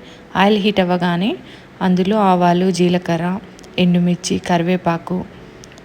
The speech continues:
వేసి బాగా వేయించుకోవాలి. ఇప్పుడు అందులోనే పొడవుగా తరిగిన ఉల్లిపాయ ముక్కల్ని వేసుకొని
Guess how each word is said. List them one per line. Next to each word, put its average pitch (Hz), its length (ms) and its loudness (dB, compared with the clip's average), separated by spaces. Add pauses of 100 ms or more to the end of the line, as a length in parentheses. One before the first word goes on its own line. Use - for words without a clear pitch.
(140)
వేసి 185 440 -2 (420)
బాగా 175 240 2
వేయించుకోవాలి. 170 840 -2 (1160)
ఇప్పుడు 185 200 -2
అందులోనే 185 680 2 (420)
పొడవుగా 202 400 4
తరిగిన 190 440 0
ఉల్లిపాయ 190 480 2
ముక్కల్ని 175 460 0
వేసుకొని 170 580 -2